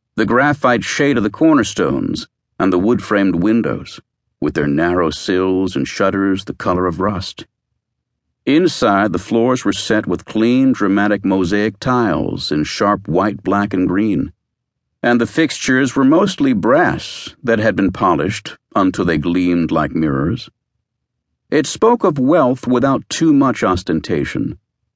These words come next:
and quality without excessive frivolity. All in all, it was a restrained place for a man with so much money and such grandiose plans.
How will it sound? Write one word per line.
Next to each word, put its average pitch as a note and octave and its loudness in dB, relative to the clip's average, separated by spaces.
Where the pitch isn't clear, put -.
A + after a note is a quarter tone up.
and G#2+ 0
quality D3+ 0
without A#2+ 2
excessive C3+ -2
frivolity. F#2 0
All G2 4
in D#3+ 4
all, G2 2
it G2 0
was G#2 0
a G#2+ 0
restrained B2+ 2
place - -4
for D#2+ 0
a D#2 0
man E2 2
with D2+ -2
so E2 -2
much D#2 -2
money E2 0
and D2+ 0
such - -6
grandiose D2 -2
plans. E2+ -2